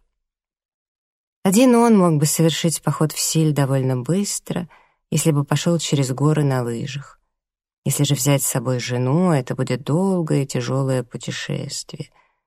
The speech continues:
И тогда пришлось бы дожидаться, пока закончится смотр оружия в Великом посту,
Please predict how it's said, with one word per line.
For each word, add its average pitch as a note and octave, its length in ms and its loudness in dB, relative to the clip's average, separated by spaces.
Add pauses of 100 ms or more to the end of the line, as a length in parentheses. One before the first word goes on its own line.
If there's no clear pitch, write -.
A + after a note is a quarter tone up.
(300)
И D#3+ 60 0
тогда G3+ 320 4
пришлось F3+ 420 2
бы E3 120 4
дожидаться, E3+ 680 2
пока D3+ 340 2
закончится D3+ 680 0
смотр C#3 460 0
оружия D#3+ 680 0
в D3+ 60 -4
Великом D3 420 0
посту, - 580 -4